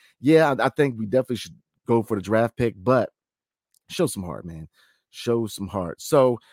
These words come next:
I'm gonna go ahead and end it there. Like I said, um, I apologize, y'all, man. I was gonna, uh, do a live video after the game last night, but, uh, we got a, we got the flu going through the house, and I actually injured my back. So, <laughs> and, uh, so I decided to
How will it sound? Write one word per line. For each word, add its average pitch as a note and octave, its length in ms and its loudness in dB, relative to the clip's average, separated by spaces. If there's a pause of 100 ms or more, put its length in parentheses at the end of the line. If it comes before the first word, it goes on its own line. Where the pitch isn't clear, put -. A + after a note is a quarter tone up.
(240)
I'm D3+ 100 0
gonna F3+ 80 0
go F#3 100 4
ahead F3+ 180 8
and C#3 80 -2
end E3+ 100 2
it D3+ 80 0
there. E3 160 8
Like D#3+ 140 4
I D#3 40 -4
said, E3+ 200 6
um, C3+ 420 4 (540)
I B2+ 140 2
apologize, D3+ 560 6
y'all, B2+ 140 6
man. B2+ 140 2
I C3 40 2
was C3 100 2
gonna, B2+ 280 0
uh, A#2 220 0
do D3 320 0
a C3+ 100 2
live C3+ 340 2
video C3 340 2
after C3 640 -2
the G#2+ 120 -6
game A#2+ 420 -4
last B2 300 -2
night, B2+ 280 -4
but, A#2+ 260 -2 (720)
uh, A2+ 260 0
we A#2+ 140 -2
got C3 100 4
a, G#2+ 80 -2 (140)
we C3+ 80 0
got - 160 2
the - 60 -12
flu D3 240 2
going C3+ 180 2
through C3+ 140 -6
the B2+ 60 4
house, C3 360 0
and A2+ 260 -2
I B2 80 0
actually - 320 -4
injured B2 240 -2
my A2 140 0
back. B2 320 0 (240)
So, B2 260 2 (280)
<laughs> - 280 -20
and, A#2 160 -2
uh, A2 160 2
so B2+ 160 0
I A#2 60 2
decided B2 400 0
to B2 140 -8